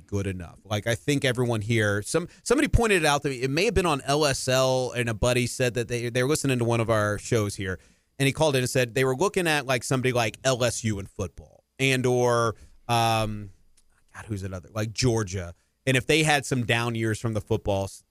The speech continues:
s-, side of things, would this be ex-, would this be acceptable if they won some games in there,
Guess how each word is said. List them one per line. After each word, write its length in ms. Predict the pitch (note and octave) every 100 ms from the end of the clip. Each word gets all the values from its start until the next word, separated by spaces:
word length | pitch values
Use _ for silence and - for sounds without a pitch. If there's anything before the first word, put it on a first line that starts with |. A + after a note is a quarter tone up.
| _ _
s-, 220 | - - _
side 240 | - G2+
of 60 | E2
things, 260 | - D2+ _ _ _ _ _ _
would 280 | A#2+ C#3 C#3
this 180 | D3+ D3
be 200 | C#3+ C#3+
ex-, 320 | A#2+ - - - _ _ _ _ _ -
would 160 | C#3+
this 180 | C#3+ G3+
be 180 | - F#3
acceptable 840 | D3+ - D#3 - C3+ B2 A2+ A2+ - _ _ _ _ _
if 180 | C3+ -
they 200 | C#3 C3+
won 300 | A#2+ C3+ C#3
some 220 | - C3
games 360 | B2 A#2+ A#2+ G#2+
in 120 | A2+
there, 380 | A2 G#2+ G#2+